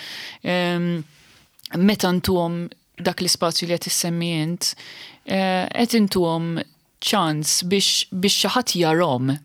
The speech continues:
jara, jarahom u jtihom valur u validità li naħseb illum iż-żgħażagħ tagħna jridu li, li hemm apprezzament. Hemm ħajja maġla ħafna, hemm social media demanding ħafna,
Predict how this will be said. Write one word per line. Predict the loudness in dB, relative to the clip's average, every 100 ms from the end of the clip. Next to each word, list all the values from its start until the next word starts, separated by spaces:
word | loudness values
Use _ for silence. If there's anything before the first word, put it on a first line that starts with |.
| -14 -18 -18 -20 _
jara, | -2 0 2 2 2 0 -4
jarahom | -2 0 2 2 4
u | 2
jtihom | 0 0 0 -2 -4
valur | 0 2 2 2 2
u | 0
validità | 2 2 2 0 0 -2 -2 _ _ -8
li | -2
naħseb | 0 2 0 -4 -20 _ -4
illum | 0 2 2 2
iż-żgħażagħ | 0 2 2 0
tagħna | 0 0 2 2
jridu | 2 0 0 0 0
li, | 0 0 0 -6 -18 -18 -12 -10 -6 0 0 2
li | 4 4
hemm | 4
apprezzament. | 2 4 0 4 6 6 4 0 -2 -4 -6 -20 -18 -20 -20 -20 -20 -16 -10
Hemm | 0 4
ħajja | 6 6 6
maġla | 6 4 2 2
ħafna, | 2 2 2
hemm | 4
social | 4 4 2 4
media | 4 4 2
demanding | 4 4 4 2 2 2
ħafna, | 0 0 0 0 0